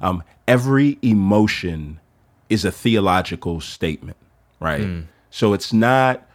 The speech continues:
Speaker 1: so when we're saying, like, "Man, life is hard. I can't believe life is this way. I can't believe life did this." What he's saying is, "No, no, no. What you're really saying is, 'Man, I can't believe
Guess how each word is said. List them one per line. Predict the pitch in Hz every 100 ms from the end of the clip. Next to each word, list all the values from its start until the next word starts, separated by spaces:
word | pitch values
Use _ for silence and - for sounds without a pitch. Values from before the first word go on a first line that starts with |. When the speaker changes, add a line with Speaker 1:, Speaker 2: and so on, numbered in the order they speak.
| _
Speaker 1:
so | - 113
when | 110 104 101
we're | 139 -
saying, | - 117 123 98 90
like, | 85 - - _ _ _ _
"Man, | 110 110 107 101 95 92 - _ _ _ -
life | 98 123 123 -
is | 98
hard. | - 117 110 95 95 -
I | 113
can't | - 127 107 107
believe | 110 113 107 82
life | 90 101 117 101 - - _ -
is | 123 120 90
this | 101 -
way. | 98 92 90 87
I | -
can't | - 127 113 -
believe | 104 113 110 87
life | 90 107 117 98 - - _ _ 92
did | 87 127 -
this." | 95 87 85 -
What | 110 113
he's | 98 104
saying | 107 101
is, | 95
"No, | 107
no, | 101
no. | 95 82 - _ _
What | 104 113 110
you're | 98
really | 92 117 147 110
saying | - 95 90 87 85
is, | - 85 80 - -
'Man, | 101 90 90
I | - 120
can't | - 117 107 107
believe | 98 101 95 85 80